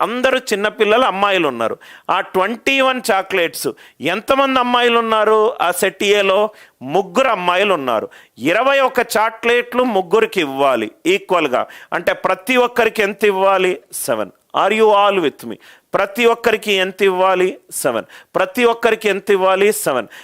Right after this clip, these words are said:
ఎక్స్ అనే దానికి మొత్తం సెట్ ఎక్స్కి ఎన్ని చాక్లెట్లు ఇవ్వాలి? ఇరవై ఒక చాక్లెట్లు ఇవ్వాలి. ప్రతి ఒక్కరికి ఎన్ని ఇవ్వాలి? రైట్, ఏడు ఇవ్వాలి. అర్థమైంది కదా? టూ వై దగ్గరికి వెళ్ళిన, టూ వైకి కూడా ఎంత ఇవ్వాలి?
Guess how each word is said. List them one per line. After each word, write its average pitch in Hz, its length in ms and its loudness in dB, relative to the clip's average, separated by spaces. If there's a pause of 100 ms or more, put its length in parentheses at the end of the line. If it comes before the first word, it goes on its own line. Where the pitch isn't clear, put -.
(160)
ఎక్స్ 170 340 -4
అనే 254 280 0
దానికి 220 600 -2 (320)
మొత్తం 247 520 0
సెట్ 240 360 -2
ఎక్స్కి 214 600 -4 (260)
ఎన్ని 196 320 -2
చాక్లెట్లు 233 480 0
ఇవ్వాలి? 202 580 2 (220)
ఇరవై 214 300 2
ఒక 220 140 -2
చాక్లెట్లు 208 640 0
ఇవ్వాలి. 143 440 0 (320)
ప్రతి 196 320 0
ఒక్కరికి 240 520 0
ఎన్ని 208 220 -2
ఇవ్వాలి? 202 760 0 (380)
రైట్, 190 440 0 (120)
ఏడు 156 260 0
ఇవ్వాలి. 120 360 0 (120)
అర్థమైంది 202 460 0
కదా? 220 240 2 (380)
టూ 254 180 4
వై 254 220 2
దగ్గరికి 185 420 -2
వెళ్ళిన, 120 240 -2 (580)
టూ 247 180 4
వైకి 254 240 0
కూడా 247 220 2
ఎంత 226 340 -2
ఇవ్వాలి? 208 600 2